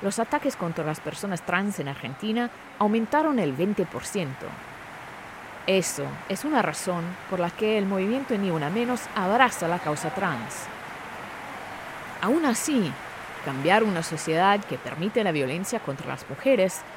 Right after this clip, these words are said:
requiere cambiar la manera en la cual los niños vienen educados. Eso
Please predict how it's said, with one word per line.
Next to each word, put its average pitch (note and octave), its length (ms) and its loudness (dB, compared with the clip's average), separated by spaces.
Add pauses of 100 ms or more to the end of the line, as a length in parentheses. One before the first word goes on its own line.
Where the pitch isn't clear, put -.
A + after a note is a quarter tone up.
(320)
requiere D#4+ 400 2
cambiar A#3+ 460 6
la A#3 140 2
manera A#3+ 340 2
en C#4 80 2
la G3 80 4
cual A3+ 220 2
los G#3 180 2
niños C#4 400 0
vienen A3+ 300 2
educados. D#3+ 840 2 (760)
Eso F#3+ 380 0